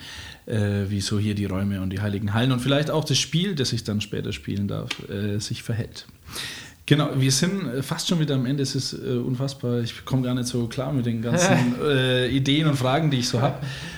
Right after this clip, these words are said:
Speaker 1: Ähm, aber was, was mich noch interessiert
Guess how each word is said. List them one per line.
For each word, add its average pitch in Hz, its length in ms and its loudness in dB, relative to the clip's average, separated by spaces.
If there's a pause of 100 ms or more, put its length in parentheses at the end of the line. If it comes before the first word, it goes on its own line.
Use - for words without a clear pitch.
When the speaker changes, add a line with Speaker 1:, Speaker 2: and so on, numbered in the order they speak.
(180)
Speaker 1:
Ähm, 131 540 2 (200)
aber 156 240 4
was, 151 240 0 (140)
was 139 220 0
mich 143 180 2
noch 139 140 2
interessiert 151 840 0